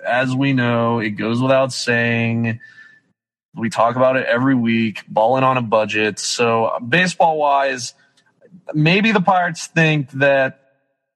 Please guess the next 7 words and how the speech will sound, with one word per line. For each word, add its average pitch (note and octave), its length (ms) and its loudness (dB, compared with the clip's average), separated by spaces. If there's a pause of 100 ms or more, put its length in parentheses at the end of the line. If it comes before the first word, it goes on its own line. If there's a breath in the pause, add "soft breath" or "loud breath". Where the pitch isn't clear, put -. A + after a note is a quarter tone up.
(520)
they D3 160 0
can C#3 160 0
worth, C3+ 240 -4 (120)
work C#3+ 440 -2
with C3 320 0
Velasquez. A#2 880 0
And C3 580 0